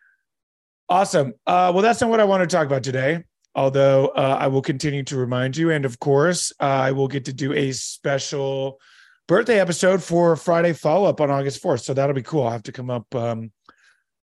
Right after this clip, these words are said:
with something unique, uh, for that.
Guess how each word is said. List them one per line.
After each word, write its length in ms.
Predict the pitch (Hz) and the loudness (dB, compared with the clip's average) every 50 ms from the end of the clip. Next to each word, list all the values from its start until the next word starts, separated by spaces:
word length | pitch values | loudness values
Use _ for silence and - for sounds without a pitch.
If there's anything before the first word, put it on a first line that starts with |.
| _ _ _ _ _ _ _ _ _ - | _ _ _ _ _ _ _ _ _ -2
with 200 | 147 156 151 139 | 0 0 0 0
something 380 | - - 175 160 143 156 151 | 0 0 -2 0 0 -2 -2
unique, 560 | 147 147 139 139 143 160 190 208 - - 120 - _ _ _ _ _ _ _ _ _ _ _ _ _ _ _ _ - | -2 -2 -2 -2 -2 -2 -2 -4 -6 -12 -18 -20 _ _ _ _ _ _ _ _ _ _ _ _ _ _ _ _ -4
uh, 560 | 139 131 131 123 123 123 120 120 117 117 120 - _ _ _ _ _ | -2 -2 0 0 0 -2 -2 -2 -2 -4 -6 -8 _ _ _ _ _
for 420 | - - - - 147 143 139 139 | -20 -10 -2 0 2 4 4 4
that. 460 | 139 135 135 143 160 185 190 - - | 4 2 2 2 2 0 -2 -4 -8